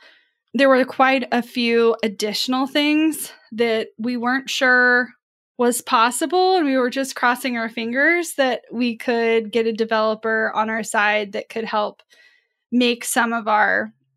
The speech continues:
I honestly think the ideas that are best are the ones that are so simple you don't understand why it's not possible.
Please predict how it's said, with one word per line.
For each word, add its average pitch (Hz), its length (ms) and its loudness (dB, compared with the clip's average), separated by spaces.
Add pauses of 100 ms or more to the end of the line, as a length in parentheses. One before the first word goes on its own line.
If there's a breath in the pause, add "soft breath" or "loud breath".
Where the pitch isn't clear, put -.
I 277 160 2
honestly 370 480 4
think 285 280 2
the 277 140 0
ideas 247 400 2
that 294 140 0
are 294 80 4
best 220 580 -2
are 254 80 2
the 247 120 0
ones 254 260 4
that 294 100 2
are 262 80 4
so 247 320 0
simple 240 400 0
you 226 140 -2
don't 226 200 -4
understand 214 520 -4
why 196 140 0
it's - 220 -10
not 185 220 -4
possible. 98 640 -8